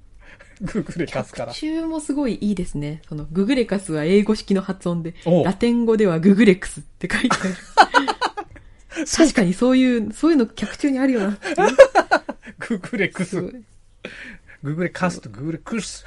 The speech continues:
Speaker 2: ググレクスって、そう。彼を日本に最初に紹介したのが大森貝塚の発見で知られるアメリカ、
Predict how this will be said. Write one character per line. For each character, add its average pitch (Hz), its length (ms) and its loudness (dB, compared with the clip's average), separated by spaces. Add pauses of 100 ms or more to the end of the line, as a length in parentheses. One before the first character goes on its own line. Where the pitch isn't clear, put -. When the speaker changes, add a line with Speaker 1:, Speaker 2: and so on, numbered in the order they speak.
(580)
Speaker 2:
グ 220 100 -6
グ 240 80 -2
レ 240 80 0
ク 214 180 -8
ス - 220 -14
っ - 40 -20
て、 - 140 -20
そ 208 80 -6
う。 214 40 -4 (480)
彼 262 260 2
を 190 80 4
日 196 120 2
本 220 240 -2
に 190 140 -2
最 208 220 0
初 208 120 -2
に 208 120 4
紹 196 180 0
介 190 180 -2
し - 20 -6
た 190 100 -6
の 160 100 -4
が 156 80 -4
大 214 140 2
森 226 180 0
貝 208 200 0
塚 185 180 -6
の 175 80 -6
発 180 260 -10
見 165 60 -4
で 175 100 2
知 - 100 -10
ら 160 80 -6
れ 160 80 -8
る 156 120 -10
ア 160 40 -8
メ 165 120 -8
リ 170 100 -8
カ、 165 120 -10